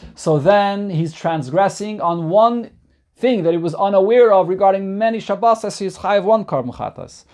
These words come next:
That's Shabsosai tishmoiru. When it says Shabsosai tishmoiru, shmira achas l'chol Shabbos v'Shabbos. This is a plural, uh, term used for the fact that the person was aware of Shabbos, he just forgot that today is Shabbos,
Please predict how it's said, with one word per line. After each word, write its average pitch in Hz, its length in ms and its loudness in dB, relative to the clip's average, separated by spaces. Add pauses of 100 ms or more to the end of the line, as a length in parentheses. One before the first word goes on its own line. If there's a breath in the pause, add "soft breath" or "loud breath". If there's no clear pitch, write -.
(320 soft breath)
That's - 160 -18
Shabsosai 165 500 -2
tishmoiru. 226 920 2
When 185 120 -2
it 160 100 -6
says 220 240 -2
Shabsosai 208 480 -6
tishmoiru, 233 640 0 (220 soft breath)
shmira 233 500 2
achas 202 520 2
l'chol 147 240 -6
Shabbos 175 420 2
v'Shabbos. 107 580 -10 (320 soft breath)
This 233 420 4
is 156 120 -8
a 156 60 -6
plural, 214 680 -2 (160)
uh, 175 240 -6
term 208 400 -4
used 202 500 -6
for - 140 -8
the 185 80 -2
fact 214 320 0
that 185 80 -6
the 160 80 -6
person 196 320 -6
was 160 160 -4
aware 214 380 2
of 202 80 -4
Shabbos, 180 380 -2
he 170 60 -10
just 156 220 -10
forgot 180 320 -2
that 156 160 -8
today 208 300 0
is 196 100 0
Shabbos, 175 400 -4